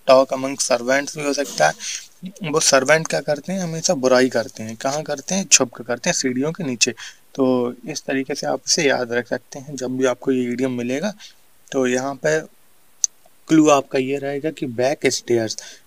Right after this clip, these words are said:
आप लोगों को तुरंत story याद आएगी, क्या था कि back स्टेयर था। Back का मतलब क्या होता है, पीछे,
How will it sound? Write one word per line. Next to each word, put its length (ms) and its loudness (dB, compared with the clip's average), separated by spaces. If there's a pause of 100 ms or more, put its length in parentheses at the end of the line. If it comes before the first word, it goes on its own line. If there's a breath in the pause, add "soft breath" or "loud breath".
आप 200 2
लोगों 160 -2
को 520 -4
तुरंत 420 0
story 400 0
याद 180 2
आएगी, 340 -2
क्या 160 2
था 180 -6 (640 loud breath)
कि 80 2
back 400 4
स्टेयर 440 2
था। 280 -4
Back 360 -2
का 100 2
मतलब 260 0
क्या 140 -4
होता 260 -2
है, 80 -2
पीछे, 460 -2